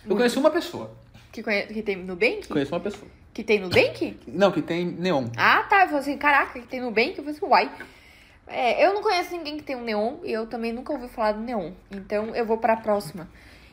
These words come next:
Speaker 1: E a próxima é Stone. A Stone é da maqui-, da maquininha, né? De
Speaker 2: A
Speaker 1: crédito.
Speaker 2: Stone é da maquininha, mas é, ela, ela é muito importante, ela é muito grande lá fora.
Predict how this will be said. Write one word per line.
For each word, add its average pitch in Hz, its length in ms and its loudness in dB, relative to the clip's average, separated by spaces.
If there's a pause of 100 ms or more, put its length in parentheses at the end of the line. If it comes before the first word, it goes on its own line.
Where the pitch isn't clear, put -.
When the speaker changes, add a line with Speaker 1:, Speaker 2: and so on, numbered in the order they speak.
(140)
Speaker 1:
E 233 80 0
a 247 120 4
próxima 277 400 4
é 247 120 2
Stone. 285 960 6
A 277 160 6
Stone 440 260 2
é 554 80 0
da 523 120 4
maqui-, 523 380 2
da 320 140 6
maquininha, 302 720 0
né? 247 260 0
De 233 140 -6
Speaker 2:
A 165 100 0
Speaker 1:
crédito. 254 340 4
Speaker 2:
Stone 151 220 2
é - 20 2
da 147 120 0
maquininha, 131 560 -4
mas 139 220 -4
é, 113 240 0
ela, 160 120 2
ela 143 320 0
é 147 60 0
muito 131 420 -4
importante, 175 420 -4
ela 131 100 -4
é - 20 -4
muito 123 180 -4
grande 143 300 0
lá 135 120 2
fora. 131 520 0